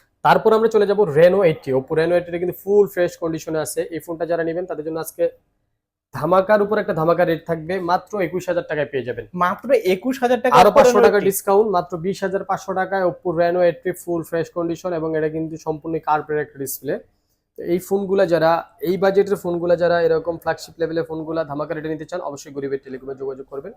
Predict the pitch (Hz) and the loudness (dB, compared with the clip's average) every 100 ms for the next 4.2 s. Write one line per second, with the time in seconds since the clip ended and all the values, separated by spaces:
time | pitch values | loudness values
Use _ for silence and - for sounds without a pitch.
0 | _ 143 - - 170 165 175 165 - - | _ -12 -12 -10 -10 -8 -8 -10 -10 -8
1 | 180 151 - 160 180 180 160 - 165 160 | -4 -4 -4 -6 -4 -6 -4 -4 -4 -4
2 | - 190 - _ _ _ _ _ _ _ | -6 -6 -6 _ _ _ _ _ _ _
3 | - 190 180 165 131 127 107 - 165 196 | -2 0 0 0 0 -4 -6 -6 -4 -2
4 | 196 208 | 0 -2